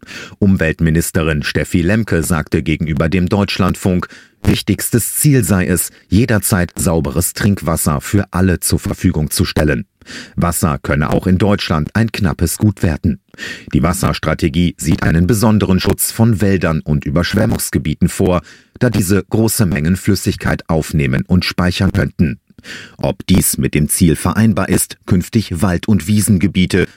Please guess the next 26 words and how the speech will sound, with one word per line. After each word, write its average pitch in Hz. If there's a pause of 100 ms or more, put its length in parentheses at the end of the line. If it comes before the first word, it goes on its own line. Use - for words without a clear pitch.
(100)
zur 64
Bebauung 78
mit 73
Windkraftanlagen 78
freizugeben, 90 (220)
sagte 107
die 120
Grünen-Politikerin 76
nicht. - (800)
Die 69
nationale 71
Wasserstrategie 87
sieht 98
auch 117
eine 92
Rangfolge 90
der 80
Nutzer 90 (200)
bei 107
Wasserknappheit 95
vor, 87 (320)
bei 73
der 67
die -
öffentliche 95
Trinkwasserversorgung 85